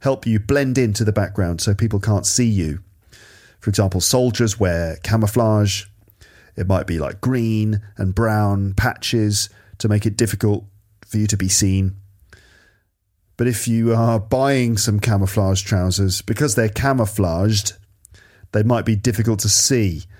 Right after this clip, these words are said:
"I went to buy some camouflage trousers yesterday. I couldn't find any 'cause they were camouflage trousers and I couldn't see them." Mm-hmm. <laughs> Next. "What do you call the wife of a hippie?" And the answer is a Mississippi.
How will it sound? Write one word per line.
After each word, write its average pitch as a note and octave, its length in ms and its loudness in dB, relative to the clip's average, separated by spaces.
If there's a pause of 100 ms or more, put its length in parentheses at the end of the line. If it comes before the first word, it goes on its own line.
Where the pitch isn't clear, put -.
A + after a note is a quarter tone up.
(200)
"I A2+ 80 2
went D3 220 0
to C#3 80 2
buy C#3 200 2
some B2 200 0
camouflage A#2+ 580 0
trousers A#2+ 500 0
yesterday. A#2+ 480 0
I - 80 -6
couldn't C3+ 320 -2
find B2 380 0
any G2 340 -2 (360)
'cause G2 140 -4
they G2+ 100 2
were F#2 220 -4 (200)
camouflage G2 680 0
trousers E2+ 540 0
and E2 100 -4
I E2+ 60 -2
couldn't F#2 220 0
see E2 240 0
them." D#2 240 -8 (420)
Mm-hmm. A2 1200 -2 (260)
<laughs> - 260 -12
Next. B2+ 380 -2 (500)
"What G3+ 160 0
do F3 60 0
you - 40 -2
call D3+ 240 2
the B2 80 0
wife C3+ 380 0
of A2+ 160 0
a G2+ 100 2
hippie?" D3 460 0 (360)
And A2+ 120 0
the B2 60 2
answer B2+ 280 0
is B2 180 0
a A2 160 2
Mississippi. A#2+ 920 0